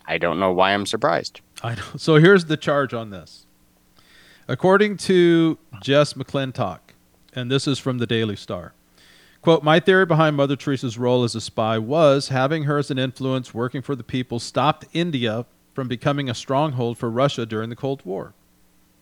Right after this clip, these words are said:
Speaker 2: And then that's the end quote. Now, during the Cold War, India had started to build strong strategic military and economic ties with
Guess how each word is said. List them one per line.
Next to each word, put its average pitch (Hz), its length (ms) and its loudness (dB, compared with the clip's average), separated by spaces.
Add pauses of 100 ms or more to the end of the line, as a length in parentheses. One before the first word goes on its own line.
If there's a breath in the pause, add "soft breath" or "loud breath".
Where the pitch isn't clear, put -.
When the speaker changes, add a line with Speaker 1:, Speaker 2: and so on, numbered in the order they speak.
(180)
Speaker 2:
And 131 120 0
then 127 120 2
that's 123 180 2
the 127 80 -2
end 123 140 -4
quote. 101 240 -6
Now, 127 180 0
during 156 300 2
the 180 60 -4
Cold 190 260 2
War, 143 220 4
India 156 340 0
had 156 120 0
started 147 340 -2
to 147 80 -4
build 131 280 -2
strong 135 460 -2
strategic 139 560 -4
military 127 520 -2
and 117 100 -4
economic 131 460 -4
ties 117 400 -2
with 120 380 -4